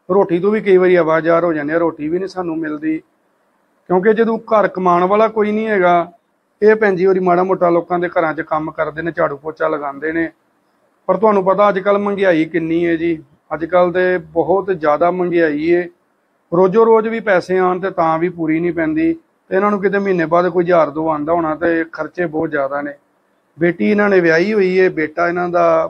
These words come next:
ਪੰਜਵੀਂ ਵਿੱਚ ਪੜ੍ਹਦਾ ਹੈ। ਇਹਨਾਂ ਨੇ ਸਾਨੂੰ ਹੁਕਮ ਲਾਇਆ ਸੀ, ਅਸੀਂ ਰਾਸ਼ਨ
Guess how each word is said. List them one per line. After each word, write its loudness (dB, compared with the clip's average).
ਪੰਜਵੀਂ -2
ਵਿੱਚ -4
ਪੜ੍ਹਦਾ 0
ਹੈ। -6
ਇਹਨਾਂ 2
ਨੇ 0
ਸਾਨੂੰ 2
ਹੁਕਮ 0
ਲਾਇਆ 4
ਸੀ, 0
ਅਸੀਂ 4
ਰਾਸ਼ਨ 2